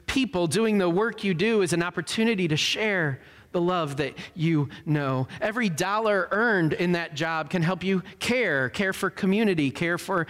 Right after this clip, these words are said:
family, care for others. Every time you help a coworker to improve,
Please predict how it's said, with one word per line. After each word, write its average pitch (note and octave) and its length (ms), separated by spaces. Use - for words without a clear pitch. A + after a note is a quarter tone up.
family, D#3 840
care F#3 220
for F#3 260
others. D3 920
Every F#3+ 360
time A3 500
you E3 260
help A#3 340
a E3 240
coworker D3 960
to G#3 160
improve, F3+ 920